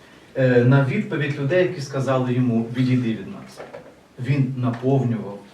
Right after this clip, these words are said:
їхні дома добром. Друзі, ви знаєте, я, е, в книзі Йова, в цій,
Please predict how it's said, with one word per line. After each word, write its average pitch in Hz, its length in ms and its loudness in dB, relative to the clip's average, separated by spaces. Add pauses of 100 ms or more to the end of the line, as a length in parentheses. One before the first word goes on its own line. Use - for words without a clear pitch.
(160)
їхні 117 440 -6
дома 107 460 -4 (280)
добром. 104 340 -12 (920)
Друзі, 143 200 -2
ви 143 100 2
знаєте, 175 360 2
я, 131 380 4
е, 127 300 4
в - 180 -6
книзі 139 560 -2
Йова, 135 440 0
в - 120 -6
цій, 127 420 0